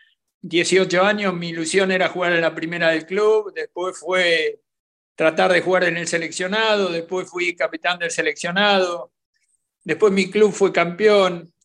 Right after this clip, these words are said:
eh, y, y en esa época de mi vida el deporte ocupaba un lugar muy importante. Después, bueno, viene la,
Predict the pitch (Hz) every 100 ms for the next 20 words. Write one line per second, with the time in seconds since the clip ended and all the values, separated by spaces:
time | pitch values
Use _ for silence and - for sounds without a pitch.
0 | - 156 156 151 147 147 143 - 165 156
1 | 156 156 147 156 - 160 160 165 196 208
2 | 202 208 214 202 180 180 175 190 214 226
3 | 220 190 160 165 165 185 185 170 170 -
4 | 180 180 175 165 151 - _ _ _ _
5 | - - 185 165 165 180 175 165 170 170
6 | - - 165 165 185 202 185 170 165 175
7 | 196 160 147 139 131 - - 160 151 196
8 | 202 196 - - 190 175 165 151 147 -
9 | 160 165 175 175 170 165 151 147